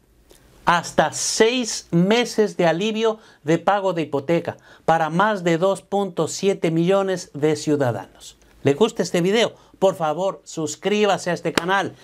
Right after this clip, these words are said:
dele un like, comparta, porque mucha gente está en este problema. Entonces, ¿qué permite hacer esta ley? Esta da la oportunidad que los propietarios puedan hacer una pausa o reducir sus pagos hipotecarios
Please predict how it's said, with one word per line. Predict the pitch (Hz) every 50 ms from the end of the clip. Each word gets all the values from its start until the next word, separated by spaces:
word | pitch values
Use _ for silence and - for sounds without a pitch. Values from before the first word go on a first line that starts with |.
| - _ -
dele | 147 185 196 196 190 180
un | 170 160 151 151
like, | 170 196 208 190 175 -
comparta, | - 175 180 180 165 - 196 196 202 196 190 - 170 156
porque | - 147 - 151
mucha | 160 190 226 240 - 220 202
gente | 208 247 247 240 - 196 - - - - -
está | 139 156 - - - 185 165 160 151
en | 143 135 135
este | 131 127 - 135
problema. | - - 107 95 90 82 - - - _ _ _ _ _ _ -
Entonces, | 165 170 175 170 247 240 226 170 175 - 87 - - - _ _ _ - - - - - - -
¿qué | - 262 277
permite | 269 233 202 190 190 196 175 180 170
hacer | 151 - 165 156 143
esta | 135 127 - 127 107
ley? | 101 98 98 113
Esta | 139 147 - - 139 127
da | 135 143 147 147
la | 139 127
oportunidad | 113 - - 117 113 - - 123 117 127 139 170 185 185 180 _ _ _ _ _ _ _ -
que | - 196 196
los | 185 165 151 -
propietarios | - 143 131 131 131 131 131 190 196 196 185 165 123 -
puedan | - 175 180 175 180 175 170 - _ _ - - _
hacer | - 151 127 - - 180 180 180 180
una | - 165 165 151 131 113 - -
pausa | - 208 226 233 247 220 - - 233 220 220 220 - - _ _ -
o | - 196 214 220 214
reducir | 196 180 156 143 131 131 - 196 190
sus | 175 - 160 135 -
pagos | - 185 190 190 180 170 170
hipotecarios | 151 123 127 131 131 - 113 - 101 - - - - - -